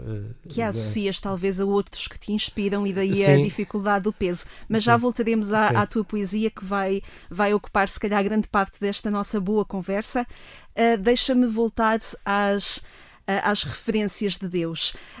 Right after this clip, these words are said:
Speaker 2: Ahm, falavas das perguntas, das inquietações, das dúvidas também que fazem
Speaker 1: Hum.
Speaker 2: parte do percurso normal de qualquer pessoa.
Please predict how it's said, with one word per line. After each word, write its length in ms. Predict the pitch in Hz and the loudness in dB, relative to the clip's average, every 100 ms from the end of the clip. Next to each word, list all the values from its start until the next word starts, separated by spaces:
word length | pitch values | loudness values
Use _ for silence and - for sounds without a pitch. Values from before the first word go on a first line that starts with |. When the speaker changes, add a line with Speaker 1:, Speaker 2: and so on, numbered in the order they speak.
| - | -2
Speaker 2:
Ahm, 360 | 214 214 220 220 | 2 4 2 0
falavas 400 | - 214 214 220 | 0 2 2 2
das 160 | 226 - | 0 -2
perguntas, 680 | 220 196 233 240 233 226 | -2 0 2 2 2 0
das 220 | 202 208 196 | 0 -2 0
inquietações, 800 | 208 196 190 180 - 196 214 | -2 -2 -4 -6 -4 -2 0
das 200 | 202 196 | 0 0
dúvidas 460 | 180 226 226 208 196 | 0 -2 0 -2 -2
também 280 | 202 190 190 | -4 -4 -4
que 60 | - | -2
fazem 260 | 190 - | -2 0
Speaker 1:
Hum. 40 | - | 0
Speaker 2:
parte 300 | 190 185 202 | -2 -4 -4
do 100 | 196 | -6
percurso 440 | 196 - 202 - | -8 -8 -6 -4
normal 460 | 208 190 185 190 214 | -2 -2 -2 -2 -2
de 80 | |
qualquer 360 | - 190 175 196 | -6 -10 -6 -8
pessoa. 440 | - - 214 104 | -8 -6 -2 -2